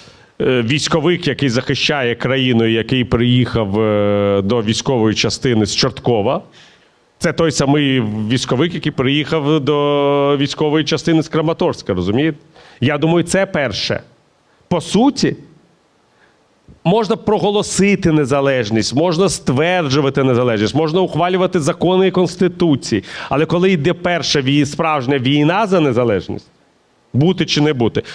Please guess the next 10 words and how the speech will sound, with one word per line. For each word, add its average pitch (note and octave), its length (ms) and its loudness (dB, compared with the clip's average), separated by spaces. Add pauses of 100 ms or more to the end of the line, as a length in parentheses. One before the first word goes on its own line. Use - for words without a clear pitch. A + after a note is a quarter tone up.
ось C#3+ 220 -2
це D#3+ 180 0
може E3+ 280 0
бути F3 240 0
основою, F3 1080 2 (1300)
основою F3 580 0
ідентичності. E3+ 680 -2
Тепер E3 260 -2
питання C3+ 640 -2
наступне. D3+ 640 -2